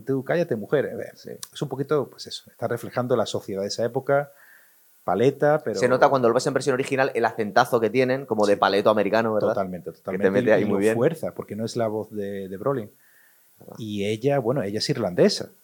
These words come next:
Speaker 1: Estamos hablando que esta
Speaker 2: Lo hace
Speaker 1: mujer
Speaker 2: muy
Speaker 1: fue
Speaker 2: bien,
Speaker 1: la
Speaker 2: la verdad. Suena ahí a paleta de la América
Speaker 1: Sí.
Speaker 2: profunda. Todo eso te lo pierdes, lógicamente, cuando lo, la ves doblada, la
Speaker 1: Es
Speaker 2: peli.
Speaker 1: lo que pasa, pero, a ver, yo soy un férreo defensor de, de ver las películas en su idioma, porque es una gran parte de la
Speaker 2: Aquí siempre lo
Speaker 1: interpretación.
Speaker 2: hacemos.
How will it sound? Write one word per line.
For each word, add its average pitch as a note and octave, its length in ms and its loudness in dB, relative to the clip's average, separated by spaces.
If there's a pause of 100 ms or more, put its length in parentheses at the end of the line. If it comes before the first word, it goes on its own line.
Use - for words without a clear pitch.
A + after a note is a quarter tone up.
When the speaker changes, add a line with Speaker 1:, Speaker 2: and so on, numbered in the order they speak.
(160)
Speaker 1:
Estamos G#2 320 -10
hablando A2+ 260 -4
que A2+ 60 -6
esta A2 180 -6
Speaker 2:
Lo E2 100 -4
hace F2 160 -6
Speaker 1:
mujer G#2+ 60 -4
Speaker 2:
muy F#2+ 100 -4
Speaker 1:
fue G2+ 60 0
Speaker 2:
bien, A2 100 -2
Speaker 1:
la G2+ 60 0
Speaker 2:
la G2 80 0
verdad. G2+ 160 2
Suena A#2 340 -2
ahí B2+ 120 4
a B2 160 6
paleta A2+ 340 4
de A#2 180 4
la A2+ 80 4
América A2+ 260 2
Speaker 1:
Sí. G#2 40 4
Speaker 2:
profunda. A#2+ 340 -4 (240)
Todo B2+ 180 4
eso C#3 140 2
te D3+ 60 6
lo C3 140 8
pierdes, B2+ 320 6
lógicamente, B2 440 4
cuando B2+ 200 2
lo, F#2 240 4
la D#2+ 100 0
ves G2 120 0
doblada, G2 280 4
la E2 60 2
Speaker 1:
Es C#3+ 80 2
Speaker 2:
peli. G#2 100 4
Speaker 1:
lo G#2+ 60 0
que A2 80 -4
pasa, B2 320 2
pero, G2+ 280 -4 (800)
a - 80 -10
ver, A2 120 -6
yo G#2+ 120 -6
soy A#2+ 200 -4
un A#2 100 -6
férreo A2+ 420 -2
defensor A2 400 -4
de, - 240 -10 (760)
de G2+ 180 -12
ver A2 120 -4
las A2+ 100 0
películas A#2 380 -4
en G#2 60 -10
su - 120 -8
idioma, A2 300 -4
porque A2 160 -10
es - 100 -12
una B2 120 -2
gran A#2 220 0
parte A2+ 260 0
de D3+ 80 0
la G2+ 60 4
Speaker 2:
Aquí A2 180 -4
siempre G2 280 2
lo E2 60 4
Speaker 1:
interpretación. - 120 2
Speaker 2:
hacemos. C2+ 240 -4